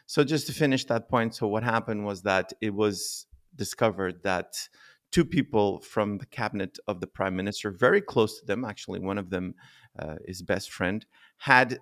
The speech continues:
like, thousands and thousands of euros in his office that was, like, n-, right next door to the prime minister officer, with money stashed in books and in wine cases. So this is kind of like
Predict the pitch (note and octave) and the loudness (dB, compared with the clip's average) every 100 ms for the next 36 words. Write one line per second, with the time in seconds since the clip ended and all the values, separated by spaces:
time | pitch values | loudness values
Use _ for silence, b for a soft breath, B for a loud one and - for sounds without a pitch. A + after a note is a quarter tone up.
0 | - G#2 G2 - _ _ C3 A#2+ B2 A#2+ | -4 2 2 0 _ _ 6 6 6 0
1 | A2 G#2+ - G#2+ G#2+ G2+ G2 - F2+ - | -4 -8 -2 0 2 0 -6 -6 -8 -4
2 | A2+ G2+ F2+ F2 - - - - _ _ | 0 2 2 -2 -8 -16 -14 -16 _ _
3 | _ _ _ _ - C#3+ C#3 B2 - F#2+ | _ _ _ _ 4 8 8 6 4 4
4 | F#2+ - F2 - F#2+ F2 F2+ F2 F2+ G2 | 4 4 -4 -2 -4 -2 -4 -4 -4 -4
5 | G2+ - A#2+ C#3 A#2+ G#2+ - - - G2 | -4 4 4 4 0 -2 -4 -6 2 2
6 | G3 - G2+ F#2 - A2+ G#2+ F#2+ F#2 - | 2 -2 -4 -4 2 2 4 0 -2 -2
7 | E2+ - F#2+ - G2 - F2+ - D3+ C#3 | -4 0 0 0 -6 -2 -4 -4 -10 -8
8 | G#2 A2+ A2 A#2 A#2+ A2 G#2 - G#2+ G2+ | -2 -2 4 6 8 6 2 -2 0 0
9 | - - D#2+ E2+ B2 B2+ B2+ - - - | -2 -4 -6 2 8 8 8 -4 -6 -6
10 | - F#2 E2+ F2 E2+ _ _ _ G#2+ F#2 | -2 0 0 -4 -8 _ _ _ -6 4
11 | A#2 C3+ C3+ B2+ B2+ B2 A#2+ G2+ - - | 8 8 8 8 6 4 2 -2 -4 -2
12 | B2+ A#2+ F3 B2+ - C3+ B2 A2+ F2 F#2+ | 0 2 0 -2 0 4 4 4 4 4
13 | G2 - | 4 -2